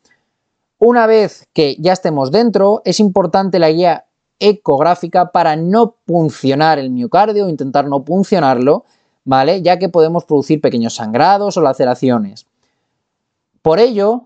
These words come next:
eh, una de las cosas que hago es poner tanto el, la ecografía como el electro, porque si a lo mejor yo ecográficamente,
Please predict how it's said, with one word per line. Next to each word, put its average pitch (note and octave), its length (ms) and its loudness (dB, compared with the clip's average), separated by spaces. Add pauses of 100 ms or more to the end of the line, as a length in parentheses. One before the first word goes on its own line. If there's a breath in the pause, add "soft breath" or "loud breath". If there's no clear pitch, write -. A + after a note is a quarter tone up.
(140)
eh, C#3+ 680 2
una G3+ 340 2
de F#3+ 100 0
las E3+ 360 0
cosas F#3 520 -2
que C3 360 -4 (180)
hago F#3 320 0
es F3+ 100 -4
poner C3+ 360 -4
tanto G3 520 -2 (120)
el, B2+ 640 0
la B2 100 2
ecografía F3+ 580 0
como G3+ 280 0
el G3 80 2
electro, F3 500 -2 (280)
porque D3+ 360 0
si D#3 140 -2
a D3 40 2
lo D3+ 80 -2
mejor F3+ 280 -2
yo A#3+ 80 4
ecográficamente, G3 1000 -2